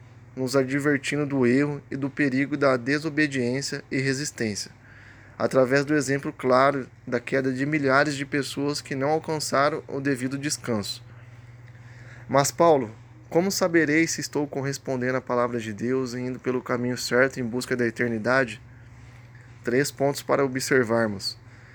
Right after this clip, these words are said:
o arrependimento, que é a negação ou desistência do erro, crer e colocar em prática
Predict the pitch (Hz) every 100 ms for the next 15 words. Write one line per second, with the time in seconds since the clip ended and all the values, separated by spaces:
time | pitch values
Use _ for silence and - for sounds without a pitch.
0 | - - - 120 135 147 - 147 131 113
1 | 120 147 - - - - - 131 127 123
2 | 131 131 - - 127 143 - 131 127 131
3 | 127 123 - 120 131 120 117 131 135 131
4 | - - - - - - - 135 147 165
5 | - 127 139 135 139 143 135 120 127 147
6 | - 143